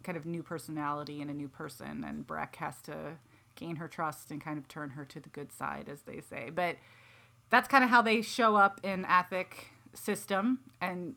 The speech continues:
and dock at Athik station, where they find everything is kind of super stressed because,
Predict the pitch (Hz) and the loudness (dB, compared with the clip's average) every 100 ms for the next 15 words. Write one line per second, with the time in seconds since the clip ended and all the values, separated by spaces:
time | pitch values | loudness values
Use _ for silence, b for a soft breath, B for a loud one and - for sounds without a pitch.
0 | - 175 170 160 185 175 175 190 - 165 | -8 -6 -6 -6 4 6 6 2 0 0
1 | 175 - - 165 - 180 165 160 160 - | -2 -12 -10 -8 -8 -8 -6 -6 -6 -2
2 | 170 165 165 185 - 180 175 160 - 175 | -4 -2 -6 -6 -8 -8 -8 -10 -6 -6
3 | 175 170 139 - - 262 262 247 226 - | -4 -6 -8 -12 -8 -4 0 2 2 0
4 | - 226 202 202 190 180 | -10 -8 -2 -2 -2 -6